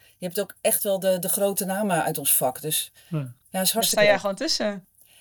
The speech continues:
Speaker 1: Ja, was ik heel blij mee. Is echt leuk. Ja.
Speaker 3: Ja. Dus je sessie was heel goed bezocht.
Speaker 1: Ja.
Speaker 3: En, eh, je had het toen volgens mij over de tien brain boosters, als ik me goed herinner.
Speaker 1: Klopt.
Speaker 3: Eh, en welke drie springen er voor jou dan echt uit?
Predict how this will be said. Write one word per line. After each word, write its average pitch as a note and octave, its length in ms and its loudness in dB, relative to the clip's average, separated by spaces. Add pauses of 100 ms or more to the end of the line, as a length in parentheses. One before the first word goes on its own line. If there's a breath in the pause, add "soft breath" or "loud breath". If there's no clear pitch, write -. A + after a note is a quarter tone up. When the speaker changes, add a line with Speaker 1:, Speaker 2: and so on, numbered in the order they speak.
(140 soft breath)
Speaker 1:
Ja, F3 220 6
was G#3+ 140 2
ik - 60 -4
heel C4+ 160 6
blij F3+ 240 6
mee. C#3 220 2
Is D#3 120 -8
echt - 180 -2
leuk. C#3+ 380 -2
Ja. A3+ 160 0
Speaker 3:
Ja. G3+ 180 -10 (800 loud breath)
Dus A3+ 140 0
je B3+ 60 2
sessie C#4 340 4
was A3+ 100 0
heel A#3+ 140 0
goed B3+ 220 -2
bezocht. G3+ 680 0 (140)
Speaker 1:
Ja. B3 360 4
Speaker 3:
En, G3+ 380 -2
eh, G3 460 0
je - 80 -2
had A3 100 4
het A3 80 -10
toen A#3+ 100 -4
volgens A3+ 240 2
mij G3 80 0
over F#3 120 -4
de F#3 120 -10
tien D4+ 240 2
brain D4 260 2
boosters, D#4 480 -2
als B3+ 180 -4
ik - 60 -20
me C4+ 100 -6
goed B3+ 160 -8
herinner. B3 420 -2 (140)
Speaker 1:
Klopt. D4+ 460 4 (120)
Speaker 3:
Eh, A3 100 -10 (760)
en - 220 -6
welke B3+ 360 4
drie A#3 240 2
springen A#3 340 0
er G#3+ 140 0
voor G#3+ 120 0
jou G3 120 4
dan G3 120 -2
echt - 220 -4
uit? D#3+ 420 -6